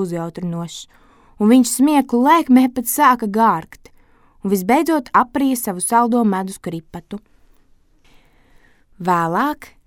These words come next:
kad viss labums bija notiesāts un žurkas salīda atpakaļ pazemes ejā, tās viena pēc otras sāka sūroties par sāpošu vēderu un skrēja meklēt ko dzeramu. Slimās žurkas tā arī vairs neatgriezās,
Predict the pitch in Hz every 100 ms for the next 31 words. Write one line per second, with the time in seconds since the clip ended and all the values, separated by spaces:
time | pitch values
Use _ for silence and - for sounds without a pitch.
0 | _ _ - 214 180 233 349 - 233 247
1 | 269 220 180 180 185 285 339 233 202 196
2 | 185 196 185 254 247 202 - 247 247 185
3 | 190 226 - 240 180 - 262 247 185 180
4 | 202 196 208 320 370 _ _ _ _ _
5 | _ - 208 202 214 311 359 247 208 -
6 | 247 339 339 - 254 247 - - 269 320
7 | 277 226 208 208 208 262 269 262 208 196
8 | 196 214 185 156 156 165 _ 185 175 -
9 | 240 240 185 202 269 311 254 - 190 175
10 | 170 151 143 160 _ _ _ _ _ _
11 | _ _ _ _ - 233 330 370 262 196
12 | 277 247 226 - 285 254 240 220 220 240
13 | 247 180 160 165 160 165 170